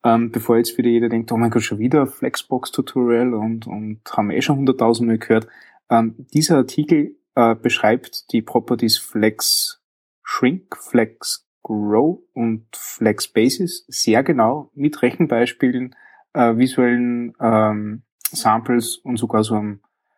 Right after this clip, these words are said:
interaktiven Tool, also sehr, sehr ausführlich und sehr genau und deswegen auch sehr empfehlenswert. Ja, und damit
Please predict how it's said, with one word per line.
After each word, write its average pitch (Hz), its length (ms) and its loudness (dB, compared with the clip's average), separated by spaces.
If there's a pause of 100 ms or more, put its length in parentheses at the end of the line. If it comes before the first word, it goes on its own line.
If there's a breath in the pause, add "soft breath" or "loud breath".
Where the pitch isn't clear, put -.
(200)
interaktiven 117 680 0
Tool, 123 300 -2
also 110 180 0
sehr, 110 320 0
sehr 139 200 2
ausführlich 139 760 0 (120)
und 113 140 -6
sehr 107 260 2
genau 113 480 2 (440)
und 110 300 -4
deswegen 113 300 2
auch 104 60 2
sehr 92 160 -6
empfehlenswert. 98 600 -10 (1500)
Ja, - 160 2 (400)
und 107 200 -12 (200)
damit 110 540 -2